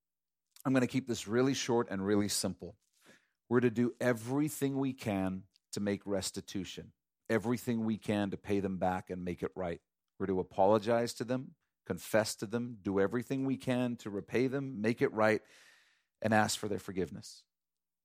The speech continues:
Now, they may or may not forgive us.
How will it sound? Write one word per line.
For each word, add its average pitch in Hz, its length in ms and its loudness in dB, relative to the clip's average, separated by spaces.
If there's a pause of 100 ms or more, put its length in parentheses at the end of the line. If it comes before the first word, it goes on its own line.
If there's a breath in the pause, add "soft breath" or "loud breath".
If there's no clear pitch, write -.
(680)
Now, 110 140 4
they 113 100 6
may 127 540 6
or 113 640 4 (100)
may 113 320 2
not 113 520 4 (140)
forgive 104 380 2
us. - 400 -10